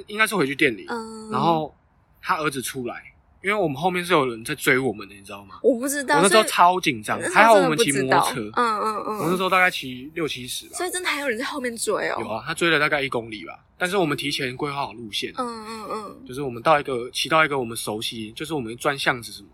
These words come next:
Speaker 1: 的，
Speaker 2: 嗯，
Speaker 1: 骑到熟悉的地方。
Speaker 2: 地方，然后他就没有
Speaker 1: 然后他就，他，他就找不到我们了。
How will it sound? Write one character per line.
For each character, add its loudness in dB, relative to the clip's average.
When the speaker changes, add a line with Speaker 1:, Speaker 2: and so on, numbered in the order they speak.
Speaker 1:
的， -10
Speaker 2:
嗯， -10
Speaker 1:
骑 -6
到 2
熟 -4
悉 -8
的 -6
地 -8
方。 -8
Speaker 2:
地 0
方， 0
然 -4
后 2
他 4
就 6
没 0
有 4
Speaker 1:
然 4
后 -6
他 -4
就， -2
他， -
他 -
就 -
找 -2
不 -12
到 -4
我 -10
们 -20
了。 -20